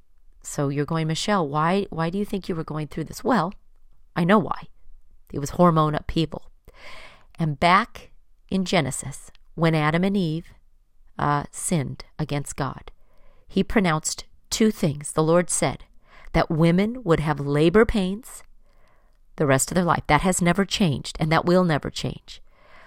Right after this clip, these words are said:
That was a consequence of us breaking,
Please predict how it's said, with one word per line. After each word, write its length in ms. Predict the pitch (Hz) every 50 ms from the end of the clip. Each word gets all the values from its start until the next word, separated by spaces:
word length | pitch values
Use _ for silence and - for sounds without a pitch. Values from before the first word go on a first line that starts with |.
| - - - -
That 180 | 170 165 -
was 280 | - 196 196 - - - - - - -
a 60 | -
consequence 920 | - - - 190 190 - - 196 - - - 147 143 147 - - - - - - - - - - - - - - -
of 140 | 165 165 147
us 160 | 160 156 -
breaking, 440 | - - 156 151 - - 147 143